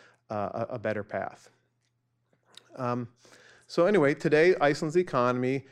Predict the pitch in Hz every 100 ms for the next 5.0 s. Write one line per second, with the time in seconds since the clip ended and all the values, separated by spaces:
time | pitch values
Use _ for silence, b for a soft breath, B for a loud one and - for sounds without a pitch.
0 | b 135 139 - 151 147 151 156 170 113
1 | 113 110 127 120 120 113 - 143 131 -
2 | 131 120 123 120 117 127 123 123 120 117
3 | 117 - 107 104 101 - 107 101 - 107
4 | 101 107 107 110 104 98 101 87 92 -